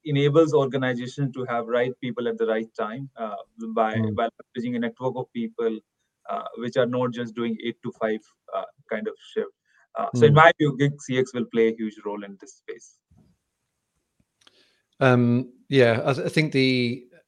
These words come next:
Speaker 2: the, the feedback we've, um, we consistently hear is that, that with the, with the customers, with the, the, the, the customers we deal with, their products are increasing in terms of, um,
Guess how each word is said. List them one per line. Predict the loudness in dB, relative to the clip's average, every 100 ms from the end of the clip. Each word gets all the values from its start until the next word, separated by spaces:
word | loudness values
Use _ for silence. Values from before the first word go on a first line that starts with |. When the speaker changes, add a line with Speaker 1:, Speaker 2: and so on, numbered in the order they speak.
| _ _ -4
Speaker 2:
the, | 4 4 4 0
the | -2 0
feedback | 4 4 4 2 4
we've, | 4 4 4
um, | 4 4 2 -2 2
we | 0
consistently | 2 0 0 2 0 0
hear | 4 6 6 4
is | 2 4
that, | 4 6 4 0 -20 -20 -20 -20 _ 0
that | 4
with | 4 4
the, | 0
with | -2 0 0 2
the | 2 4 0 -4 -2
customers, | 0 0 2 2 2 2
with | 0
the, | 2 2 2
the, | 4 -2 -4
the, | -2 -2 -2
the | -4
customers | -2 -2 0
we | 2 4
deal | 4
with, | 4 2 6
their | 4
products | 6 6 6 6 4
are | 2
increasing | 4 2 4 4 4 0 0 -2 -4 -2
in | -2
terms | 0 2 2 2
of, | 4 4 2 -2 _ _ _ _ _
um, | 0 2 2 0 -2